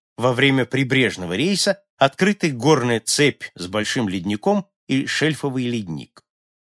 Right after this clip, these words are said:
Всего с воздуха осмотрена территория около полумиллиона квадратных километров. В конце того же тысяча девятьсот двадцать девятого года в Антарктиду прибыл со второй своей экспедицией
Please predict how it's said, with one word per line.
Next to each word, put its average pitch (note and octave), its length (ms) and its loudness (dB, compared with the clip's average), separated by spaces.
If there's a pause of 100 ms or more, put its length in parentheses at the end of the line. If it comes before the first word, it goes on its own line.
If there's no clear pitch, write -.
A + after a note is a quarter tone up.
(360)
Всего A2 440 -2
с - 100 -2
воздуха D#3+ 520 0
осмотрена D3 560 -2
территория C#3+ 680 0 (220)
около C#3+ 340 0
полумиллиона C3+ 960 0
квадратных G2 680 -2
километров. F2 720 -8 (720)
В - 100 -16
конце D3 300 2
того C#3+ 380 4
же F2+ 140 -6
тысяча - 360 -4
девятьсот F2 400 -6
двадцать F2 400 -6
девятого E2+ 420 -8
года D#3 300 -4 (460)
в C3 80 2
Антарктиду F3 640 0
прибыл F3 380 2
со C#3+ 180 -2
второй C3+ 380 2
своей F2 320 -4
экспедицией A#2 840 -4